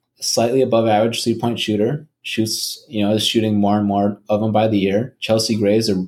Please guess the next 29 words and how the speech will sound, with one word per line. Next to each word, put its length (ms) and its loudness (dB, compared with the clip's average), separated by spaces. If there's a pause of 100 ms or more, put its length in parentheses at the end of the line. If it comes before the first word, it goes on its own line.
very 320 0
good 180 -2
one. 340 -2 (760)
But, 360 2
you 80 -4
know, 180 0
Gray, 600 2 (140)
Gray 200 2
doesn't 220 2
have 140 2
the 80 0
quickest 440 -2
release, 640 -2
and 160 -2
there 120 2
are 60 2
still 400 2
times 540 -2
where 140 2
it 80 0
looks 240 -2
like 120 2
she 140 -2
has 140 2
a 60 -4
good 180 0
one, 200 0
she 140 -4
hesitates. 760 -4